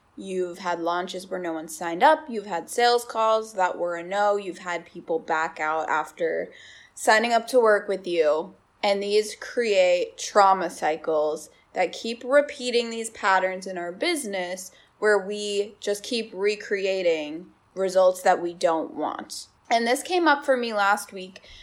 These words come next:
when I was on a call with one of my clients. We were talking about her business and how she was feeling, and she mentioned, you know, all the things that I'm doing. Sometimes it's hard for me to feel like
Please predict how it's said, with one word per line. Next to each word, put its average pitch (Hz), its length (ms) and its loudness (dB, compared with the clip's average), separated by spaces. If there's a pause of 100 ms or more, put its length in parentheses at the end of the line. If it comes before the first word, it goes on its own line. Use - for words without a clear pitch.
(280)
when 240 220 8
I 240 160 8
was 247 180 6
on 226 480 2
a 320 340 0
call 220 400 8
with 208 200 0
one 202 100 -4
of 190 60 -6
my 180 120 -2
clients. 151 760 -4 (200)
We 262 120 0
were 254 360 10
talking 330 640 4
about 180 680 6
her 233 240 2
business 170 840 -2 (100)
and 196 320 -2
how 196 200 0
she 226 180 -4
was 220 220 -2
feeling, 180 420 -4
and 180 100 -8
she 202 200 -8
mentioned, 196 920 -4 (720)
you 247 120 -2
know, 208 100 4
all 202 260 10
the 285 140 -8
things 240 300 0
that 214 140 0
I'm 208 160 -4
doing. 190 440 0
Sometimes 214 460 -4
it's 214 140 -6
hard 202 340 0
for 190 160 -8
me 180 180 -10
to 185 140 -8
feel 185 360 0
like 165 520 0